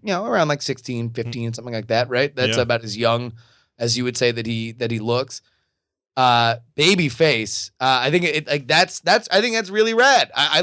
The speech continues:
Speaker 1: I, I really like that super nerd, looks like a super nerd, doesn't have, you know, a, a jacked Hulk Hogan body
Speaker 2: Mm-hmm.
Speaker 1: superhero. I think that's part of what is super fun about Spider-Man. To
Speaker 2: Yeah.
Speaker 1: your point about Iron Man,
Speaker 2: Yeah.
Speaker 1: uh,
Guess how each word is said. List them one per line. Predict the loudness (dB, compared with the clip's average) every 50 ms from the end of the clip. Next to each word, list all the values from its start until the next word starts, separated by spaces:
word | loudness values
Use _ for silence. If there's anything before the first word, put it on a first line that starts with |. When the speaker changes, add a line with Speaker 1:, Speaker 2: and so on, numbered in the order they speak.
| 2
Speaker 1:
I, | 2 0
I | 0
really | 2 0 -2 0 0 -2
like | -2 2 4 4 4 4 2 0
that | 0 2 4 4 4 2 -2 _ _ _ _ _ _ _ _
super | -16 -14 -8 -4 -4 -4 -4 2 2 2 2
nerd, | 2 0 0 2 2 2 2 0 -2 -2 -6 -12 -12 _
looks | -8 -2 0 0 0 0 -4 -4 -2
like | -2 -2 -2 -2
a | -4 -2
super | -2 -2 -6 -6 -2 -2 -2 -2
nerd, | 0 0 4 4 6 4 4 2 -2 -12 _ _ _ _ _ _ _ -2
doesn't | 2 2 2 4 2 0 -2 -4 -12
have, | -6 0 2 4 4 4 2 0 -4 -10 -14 _ _ _ _ _ _ _ _ _ _
you | -2 0 0
know, | 0 -2 -4 -6 -6
a, | -4 -2 -2 -2 -2
a | -2 -2 -2
jacked | -4 -6 -6 -2 0 2 2 2 -2 _ -10
Hulk | -8 -2 -2 -2 -2 -2
Hogan | -2 -2 -2 -2 -2 -6 -8 -6 -4
body | -2 0 2 2 0 -2 -6 -6 -8 -10 -14 _ _ _ _ -18
Speaker 2:
Mm-hmm. | -16 -8
Speaker 1:
superhero. | 0 0 0 0 0 -4 -4 -4 -4 -4 -4
I | -4 -4
think | -2 -2 -2
that's | -2 -4 -4
part | 0 2 4 4 4
of | 2 2
what | 0 0 0 -2
is | -6 -8
super | -8 -10 -10 -12
fun | -12 -8 -8 -6 -6
about | -4 -2 -2 -2 -2 -4
Spider-Man. | -6 0 2 2 2 2 -2 -6 -16 -20 _ _ _ _ _ -4
To | -2
Speaker 2:
Yeah. | 0
Speaker 1:
your | 0 0
point | 0 0 0 0 2
about | 4 4 4 4 4 0 _ _ _ 0
Iron | 2 4 4 4 2 0 -2
Man, | -8 -12 -16 -18 -14
Speaker 2:
Yeah. | -12 -12 -12 -12 -14 _ _ _ _ _ _ _ -2
Speaker 1:
uh, | 0 0